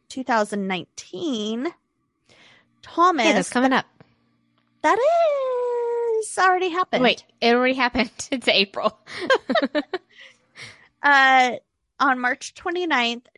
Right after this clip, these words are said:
Speaker 1: two thousand nineteen, the other brother that wasn't executed, Thomas, was initially sent-, who was initially sentenced to life in prison, got his conviction overturned because of good behavior. And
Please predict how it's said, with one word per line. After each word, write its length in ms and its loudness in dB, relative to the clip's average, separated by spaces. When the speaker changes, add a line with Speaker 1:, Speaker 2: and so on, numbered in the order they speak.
Speaker 1:
two 120 -10
thousand 340 -2
nineteen, 720 -6
the 220 -4
other 320 4
brother 420 2
that 220 -4
wasn't 360 -4
executed, 760 -6
Thomas, 680 -2
was 340 4
initially 600 -2
sent-, 320 -6
who 180 -2
was 180 0
initially 640 -4
sentenced 480 -6
to 60 -6
life 240 -2
in 100 -8
prison, 440 -4
got 260 2
his 240 -2
conviction 720 -4
overturned 1160 2
because 420 -4
of 160 -12
good 160 -2
behavior. 500 -6
And 1040 2